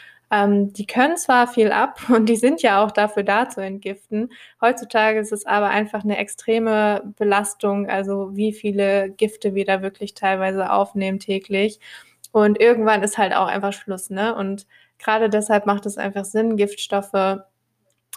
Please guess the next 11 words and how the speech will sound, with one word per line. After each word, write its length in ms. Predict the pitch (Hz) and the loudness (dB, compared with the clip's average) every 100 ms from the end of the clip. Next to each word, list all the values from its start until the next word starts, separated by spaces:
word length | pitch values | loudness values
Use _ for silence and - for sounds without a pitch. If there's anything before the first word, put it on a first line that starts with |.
| - | -10
ähm, 320 | - 214 202 190 | -4 -2 -2 -2
ja, 240 | 202 196 | 0 0
auf, 160 | 180 - - | 0 -8 -2
wie 180 | 208 | 0
gesagt, 320 | 202 196 180 196 | 2 0 0 -2
auf 80 | |
die 140 | - 190 | -4 -2
wir 100 | 180 | -2
Einfluss 380 | 196 202 202 196 | -4 -6 -6 -2
haben, 260 | 185 185 | -2 -2
wirklich 320 | 208 208 196 | -8 -12 -12